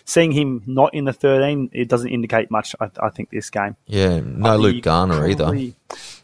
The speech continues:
Speaker 1: Yeah, they've got the Kelma Tuolagi. He killed it last game.
Speaker 2: But do you know what,
Speaker 1: With
Speaker 2: Andy?
Speaker 1: fancy points anyway.
Speaker 2: He's, he's already signed with Manly for next year.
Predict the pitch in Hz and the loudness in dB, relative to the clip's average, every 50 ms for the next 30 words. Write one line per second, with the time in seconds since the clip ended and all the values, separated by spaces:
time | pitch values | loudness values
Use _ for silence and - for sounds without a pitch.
0 | _ _ _ _ _ _ _ _ _ _ _ _ _ _ _ _ _ _ _ _ | _ _ _ _ _ _ _ _ _ _ _ _ _ _ _ _ _ _ _ _
1 | _ _ _ _ _ - 131 123 117 120 127 135 123 98 110 117 135 117 98 117 | _ _ _ _ _ -10 -4 0 2 4 4 4 4 2 0 -2 -2 -2 -2 0
2 | 113 110 110 - 139 127 123 117 - - - 127 120 117 120 143 147 151 127 101 | -2 -2 -2 -2 -2 -2 -2 -2 -2 -2 -4 -2 0 2 2 2 2 0 -4 -4
3 | - _ _ _ _ _ _ _ _ _ _ _ _ - - 131 120 - - 139 | -8 _ _ _ _ _ _ _ _ _ _ _ _ -4 -4 -4 -2 2 4 6
4 | 143 135 139 120 120 120 117 - - 131 123 147 214 226 _ - - - - - | 6 6 6 4 4 2 2 0 0 -2 0 0 -2 -4 _ -10 -10 -10 -10 -10
5 | - _ _ - - 233 247 233 202 139 120 110 107 101 104 135 127 127 139 127 | -10 _ _ -4 0 2 4 4 6 6 6 6 4 4 4 4 2 0 0 -4
6 | 127 - - 123 117 - - 135 139 160 208 208 196 - - - - 123 170 208 | -6 -10 -10 -10 -10 -8 -4 0 2 2 2 2 2 0 0 0 0 0 0 0
7 | - - - - 208 202 185 175 - - 117 110 107 107 98 85 80 82 87 95 | 0 0 4 6 6 6 6 6 4 4 4 4 4 4 2 2 2 2 2 2
8 | 95 - 85 73 67 - - - 92 82 67 87 | 0 0 -2 -2 -2 -2 -2 -2 0 0 0 -2